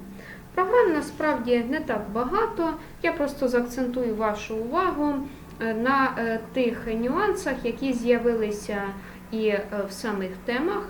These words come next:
Структура тем, в принципі, фактично не змінилася. Е, тоді, що стосується обов'язкових дат для запам'ятовування, обов'язкових, ем,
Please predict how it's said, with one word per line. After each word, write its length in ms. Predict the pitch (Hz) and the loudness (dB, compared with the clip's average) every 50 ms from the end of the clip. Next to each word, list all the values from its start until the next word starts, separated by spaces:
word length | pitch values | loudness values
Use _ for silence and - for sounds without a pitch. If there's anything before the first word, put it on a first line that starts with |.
| - - - - - - - - - - - - - - - - - - - - - - - | -12 -14 -16 -16 -16 -16 -16 -16 -16 -16 -16 -16 -14 -14 -14 -14 -14 -14 -16 -16 -16 -14 -16
Структура 560 | - - - 247 240 240 - 254 247 226 214 | -10 -2 0 2 2 2 2 2 2 2 2
тем, 200 | 214 - 214 202 | 0 -2 -2 -2
в 140 | 196 196 - | -2 -4 -4
принципі, 580 | - 208 196 196 - 214 208 - 202 196 185 190 - - | -4 -4 -4 -2 -4 -6 -4 -2 -2 -2 -2 -2 -6 -8
фактично 480 | 202 - - - 202 196 - - 208 196 202 | -10 -10 -8 -8 -8 -8 -6 -8 -6 -2 -2
не 140 | 214 226 240 | 0 2 2
змінилася. 760 | 240 247 262 262 262 254 254 254 240 240 240 233 - - 240 226 220 220 220 - - - - - - - - - - - - - - - - - - - | 2 2 2 2 4 2 2 2 2 0 0 -2 -6 -6 -6 -4 -4 -4 -6 -8 -10 -14 -14 -16 -16 -16 -16 -16 -16 -16 -16 -16 -16 -16 -16 -14 -8 -6
Е, 120 | 214 214 - - | -4 -4 -2 0
тоді, 400 | 269 277 247 240 254 254 233 214 | 0 0 0 2 2 4 2 2
що 200 | - - - 233 | 2 0 -2 -4
стосується 840 | 220 - - 233 220 214 - - 233 214 202 202 - - - 208 196 196 196 196 - - | -4 -4 -6 -6 -6 -6 -4 -2 -2 -2 -2 -2 -6 -6 -6 -6 -4 -4 -6 -8 -6 -6
обов'язкових 840 | 233 214 214 220 214 208 208 202 202 - - - 208 190 180 185 180 - - - - 202 190 | -4 0 0 0 2 2 0 -2 -2 -4 -6 -6 -4 -2 -2 -4 -4 -6 -10 -12 -12 -6 -2
дат 240 | 214 226 294 349 349 - - 330 | -2 0 0 -2 -2 -4 -8 -6
для 280 | 277 262 285 302 311 302 | -4 -2 0 0 0 0
запам'ятовування, 1200 | 294 285 269 269 277 269 262 262 254 254 254 - 254 247 247 240 220 220 220 214 214 214 214 208 208 202 - - - - - - - | 0 0 -2 -2 0 0 2 4 2 2 2 2 2 4 4 4 2 0 -2 -2 0 0 -2 -2 -2 -4 -6 -10 -14 -14 -14 -10 -4
обов'язкових, 960 | - 233 226 233 247 240 240 240 240 240 - - - - 262 240 214 214 202 202 - - 196 202 196 | -2 0 6 8 8 8 8 4 2 2 0 -6 2 4 4 4 4 2 -2 -2 -4 -10 -12 -8 -8
ем, 100 | 190 190 | -8 -8